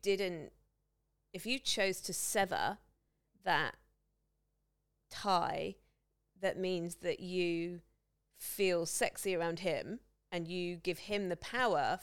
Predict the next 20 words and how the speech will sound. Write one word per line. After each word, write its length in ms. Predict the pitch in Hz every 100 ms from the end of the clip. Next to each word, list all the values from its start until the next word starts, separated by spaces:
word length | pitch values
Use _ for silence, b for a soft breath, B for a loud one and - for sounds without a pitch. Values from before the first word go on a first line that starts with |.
| -
for 80 |
how 200 | 165 175
you 180 | 165 160
feel 220 | 160 175 151
in 100 | 160
terms 280 | 160 160
of 80 | 151
feeling 240 | - 151 160
sexy. 600 | 196 - - - - 214 - _
If 120 | - 208
you 140 | 226
just 160 | 196 180
decided 420 | 175 170 165 160
that 120 | 165
you 180 | 175 170
were 60 |
sexy 560 | 165 170 - - 156 156
regardless 720 | 165 170 156 160 233 175 143 151
of 120 | 139
him, 320 | 120 139 214